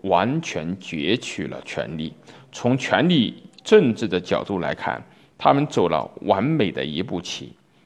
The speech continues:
他们把一个外部敌人带入了这场游戏中，这个敌人就是穆斯林。穆斯林把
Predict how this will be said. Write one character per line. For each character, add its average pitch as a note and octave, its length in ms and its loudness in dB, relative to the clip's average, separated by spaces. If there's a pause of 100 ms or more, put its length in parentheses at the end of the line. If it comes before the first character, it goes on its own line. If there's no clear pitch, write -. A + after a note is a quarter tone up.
(140)
他 C3+ 120 0
们 C#3 180 4
把 F2+ 160 4
一 G#2 160 0
个 C3+ 140 6
外 E3 260 6
部 A2+ 160 0
敌 G#2 160 0
人 D#2 280 -4
带 C3+ 180 6
入 A2+ 160 4
了 F#2+ 100 4
这 B2+ 180 2
场 C#2 280 -8
游 D#2 180 -4
戏 G#2+ 220 -4
中， F2 260 -4 (300)
这 F3+ 160 4
个 D3 100 6
敌 G#2+ 200 2
人 F#2 360 -2
就 A#2 180 0
是 D#2+ 400 -6 (380)
穆 A#2+ 160 -4
斯 - 160 -6
林。 F#2 180 -8 (1200)
穆 G#3 100 6
斯 G#3 140 6
林 D#3+ 180 6
把 A#2 160 8